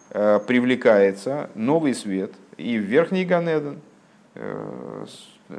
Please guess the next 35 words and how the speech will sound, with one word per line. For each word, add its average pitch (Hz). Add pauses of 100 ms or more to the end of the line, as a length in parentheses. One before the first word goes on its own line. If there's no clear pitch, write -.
(280)
так 95
же, 98
как -
это 95
было 98
когда-то 95
вот 90
во 95
времена 92
Адама, 98
который 85 (300)
на 101
этом 104
уровне 98
и -
находился, 98
находился, 104
его 90
работа 95
там 101
проходила, 127 (480)
и 240
в 254
последующие 240
уровни. 147 (1600)
Вегайну 160
пи-, 185
пируш, 185
э, 123
пируш 160
авойд, 143
ле-, 104
леовдо 131
авойда 127
заган, 113